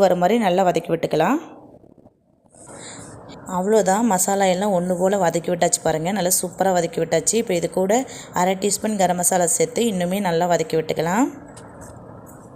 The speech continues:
அவ்வளோதான், நல்லா வதக்கி விட்டாச்சு. இப்போ அடுப்பை லோ ஃப்ளேமில் வச்சுட்டு ஒரு ரெண்டு நிமிஷத்துக்கு மூடி போட்டுடலாம். நம்ம சேர்த்துருக்க மசாலா எல்லாமே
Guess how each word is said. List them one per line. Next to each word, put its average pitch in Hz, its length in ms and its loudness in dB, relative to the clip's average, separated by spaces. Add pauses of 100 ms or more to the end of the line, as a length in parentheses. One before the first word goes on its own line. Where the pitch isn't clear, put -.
(2750)
அவ்வளோதான், 220 480 4
நல்லா 185 260 4
வதக்கி 202 280 0
விட்டாச்சு. 190 400 2 (280)
இப்போ 196 180 0
அடுப்பை 262 260 2
லோ 233 80 6 (120)
ஃப்ளேமில் 247 320 2
வச்சுட்டு 214 300 2
ஒரு 226 120 4
ரெண்டு 247 180 2
நிமிஷத்துக்கு 254 440 0
மூடி 220 220 0
போட்டுடலாம். 185 500 2 (340)
நம்ம 240 200 4
சேர்த்துருக்க 285 440 2
மசாலா 233 360 4
எல்லாமே 196 260 2